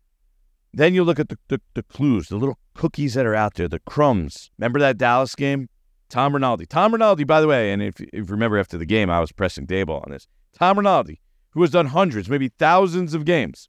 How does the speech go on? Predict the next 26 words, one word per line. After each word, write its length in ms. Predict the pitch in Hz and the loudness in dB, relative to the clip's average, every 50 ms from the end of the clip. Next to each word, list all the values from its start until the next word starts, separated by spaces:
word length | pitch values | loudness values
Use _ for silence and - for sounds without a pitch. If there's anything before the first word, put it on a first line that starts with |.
| _ _ | _ _
thought 240 | - 196 208 202 190 | 0 2 4 4 2
it 80 | 175 160 | 2 -2
was 100 | 165 139 | -2 -2
unusual 800 | 160 156 160 196 233 233 196 - 135 117 110 107 107 110 - _ _ _ _ _ - | 0 0 0 2 2 2 0 0 -4 -4 -2 -2 -4 -4 -8 _ _ _ _ _ -8
the 100 | - 139 | -4 -2
way 200 | 147 151 151 151 | 0 2 2 2
that 160 | 143 139 127 | 2 0 -2
they 80 | 117 139 | -2 -2
went 180 | 131 143 147 143 | -2 -2 -2 -2
into 160 | 135 113 120 | -4 -4 -2
halftime 680 | 123 139 139 131 - - - 113 113 104 101 98 95 - _ | -2 0 0 0 -2 -2 -4 -2 -2 -2 -2 -4 -6 -10 _
talking, 400 | - 127 131 123 110 - - - - - - _ - | 0 2 2 2 2 0 -8 -12 -14 -18 -20 _ -4
Brian 340 | - 127 123 113 110 107 101 | 0 2 2 4 2 2 0
Daboll 320 | 104 104 101 90 98 98 | 0 0 0 0 0 0
and 100 | 92 92 | 0 0
Wink 140 | 95 92 - | -2 -4 -2
Martindale, 380 | 87 90 87 78 71 - - - _ - | -4 -4 -4 -6 -8 -12 -14 -14 _ -4
and 140 | 135 156 165 | -2 0 0
then 100 | 160 131 | 0 -2
came 240 | - 151 160 143 | -2 -2 0 0
out 340 | 147 165 175 170 151 147 - _ _ _ _ | 2 2 2 2 0 -2 -6 _ _ _ _
still 340 | - - - - 208 214 196 | -20 -14 -4 0 2 2 4
having 300 | 156 160 165 160 160 156 | 4 2 2 2 2 0
that 180 | 147 135 117 - | 0 -2 -2 -4
same 300 | - 143 135 135 131 110 | -4 -2 -2 -2 -2 -2
conversation. 720 | 123 127 123 104 110 - - 101 95 87 - - - | -2 -2 -2 -2 -4 -6 -4 -6 -6 -6 -8 -14 -20